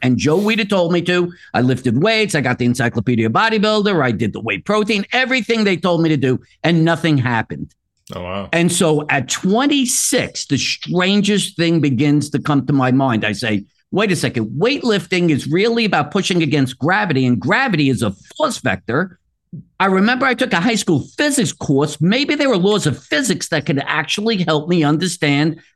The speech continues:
Speaker 1: how to do weightlifting. So I looked at fulcrums and lever arms and force vectors, and, and it helped me to understand what's the proper position of my hands in doing a lat pull down or a bench press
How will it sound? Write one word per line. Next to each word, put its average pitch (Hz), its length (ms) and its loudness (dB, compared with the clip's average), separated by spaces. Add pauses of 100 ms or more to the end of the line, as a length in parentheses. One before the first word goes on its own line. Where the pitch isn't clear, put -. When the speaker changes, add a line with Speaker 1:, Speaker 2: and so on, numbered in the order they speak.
(120)
Speaker 1:
how 139 160 0
to 151 120 2
do 175 160 2
weightlifting. 165 680 0
So 110 160 -4
I 110 60 0
looked 117 260 -2
at 92 80 -4 (180)
fulcrums 135 520 0
and 113 220 2
lever 165 380 2
arms 110 380 0
and 107 220 -2
force 247 320 -2
vectors, 117 420 -4 (400)
and, 165 300 0
and 165 160 2
it 156 100 2
helped - 260 -2
me 214 120 0
to 202 80 2
understand 175 380 0
what's 226 180 -2
the 233 80 -2
proper 240 360 -2
position 170 680 2
of 139 140 0
my 151 180 2
hands 175 460 0
in 139 120 4
doing 160 220 2
a 156 40 2
lat 160 280 -2
pull 226 200 0
down 143 220 0
or 139 100 2
a 135 60 0
bench 220 320 -2
press 147 240 -2